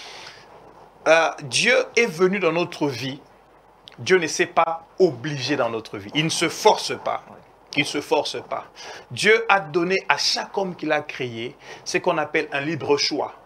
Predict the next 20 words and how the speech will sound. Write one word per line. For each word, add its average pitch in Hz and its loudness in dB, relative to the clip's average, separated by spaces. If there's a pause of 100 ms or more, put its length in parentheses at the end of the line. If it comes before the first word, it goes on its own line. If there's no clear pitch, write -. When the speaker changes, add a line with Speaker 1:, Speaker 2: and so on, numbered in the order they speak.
(120)
Speaker 1:
où 156 4
on 147 0
peut 156 -2
se 151 0
décider 143 -2
d'accepter 147 -2
de 139 -4
faire 131 -4
ce - -6
qu'il 127 -10
veut 143 -4
que 139 -8
nous 131 -8
fassions 135 -4 (640)
ou 185 2
ne 147 -2
pas 143 0
le 120 -8
faire. - -14 (460)
Non. 139 4